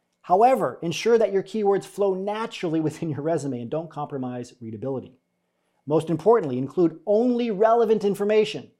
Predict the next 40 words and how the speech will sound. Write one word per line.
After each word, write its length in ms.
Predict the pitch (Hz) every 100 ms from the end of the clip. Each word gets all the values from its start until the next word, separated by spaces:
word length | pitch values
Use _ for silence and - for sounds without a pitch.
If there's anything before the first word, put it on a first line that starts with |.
| _ _ _ _ _
Simplify 460 | 190 196 208 202
your 80 | 196
resume 300 | 185 175 190
by 160 | 160 156
focusing 640 | - 180 185 208 220 190
on 140 | 170
the 80 | 165
most 320 | 151 160 160
relevant 500 | 127 156 180 185 175
information 680 | 165 165 151 147 147 147 139 -
relevant 340 | 131 147 143
to 60 | 127
the 80 | 123
job 240 | 131 123
at 80 | 120
hand, 320 | 127 104 95
the 80 | 113
job 240 | 117 110
posting. 380 | 127 127 - - _ _ _ _
Tailor 220 | - 175 175
your 120 | 165
content 640 | 165 180 180 156 113 - _ _ _ _ 147
and 140 | 147
emphasize 520 | 175 170 185 165 160
your 120 | 139 139
skills 460 | - - 175 170
and 80 | 147
experiences 680 | 135 - 180 170 151 156 123
and 80 | 123
achievements, 680 | - 226 247 139 120 - - _ _ _ _ -
only 260 | 190 247
those 180 | 170 170
that 80 | 160
align 420 | 139 156 196 196
with 120 | 160
the 60 | 156
job 280 | 127 117 120
you're 100 | 120
applying 320 | - 104 107
for. 360 | - 143 -